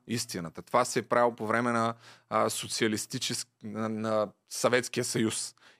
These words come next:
И сега в опит да разберем още повече за това какво се дава по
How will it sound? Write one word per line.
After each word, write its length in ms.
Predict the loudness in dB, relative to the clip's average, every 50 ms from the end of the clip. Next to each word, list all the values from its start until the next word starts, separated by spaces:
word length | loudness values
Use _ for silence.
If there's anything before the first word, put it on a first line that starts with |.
| _
И 120 | 2 2 2
сега 440 | 2 2 4 6 6 6 6 4 0 -6 -16 _ _ _
в 180 | -20 -12 2 6
опит 680 | 8 8 8 6 0 -4 -4 -4 -8 -12 -12 -12 -12 -16 _ _ _ _ _ _
да 160 | _ 6 6
разберем 440 | 6 4 6 6 6 6 6 6 6
още 300 | 6 6 6 4 0 -2
повече 480 | 2 4 6 6 6 6 4 0 -2 -2
за 240 | -2 -2 -4 -2
това 260 | -2 2 4 6 4 4
какво 380 | 2 -6 -10 0 4 4 4
се 220 | 4 4 0 -2 -2 -2 -10 _ _ _ _
дава 480 | _ _ 6 6 6 6 6 2 2 _
по 220 | -10 -10 -10 -10